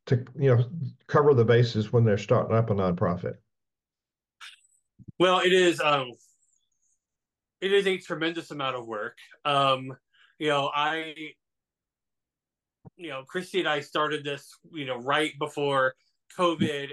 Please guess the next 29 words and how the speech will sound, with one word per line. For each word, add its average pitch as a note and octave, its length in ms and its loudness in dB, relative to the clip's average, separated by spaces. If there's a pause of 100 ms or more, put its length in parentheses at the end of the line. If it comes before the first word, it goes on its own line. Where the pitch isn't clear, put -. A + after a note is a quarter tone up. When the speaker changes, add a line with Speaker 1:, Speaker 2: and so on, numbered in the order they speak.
Speaker 2:
and C3+ 140 -14
the C3 80 -10
recession D3 540 -6
and C#3 80 -6
everything C3+ 380 -4
else C3+ 300 -6
set C3+ 200 -2
in. B2 380 -4
And C#3 240 -8
so, C3+ 480 2 (420)
you A#2+ 80 -4
know, C3 260 0 (140)
funding D#3+ 400 -4
is B2+ 120 -10
a C3 80 -16
challenge. A2+ 800 -4
Um, B2 320 -6
building D3+ 360 0
the C3+ 80 -12
community C#3 640 -8 (720)
is, C#3+ 120 -2 (440)
you C#3 100 -4
know, A#2 260 -2 (320)
quite D#3+ 260 0
a C#3+ 100 0
challenge. C3+ 520 -4 (100)
And D3+ 100 -6
it's, D3 320 -10 (600)
it's, - 380 -2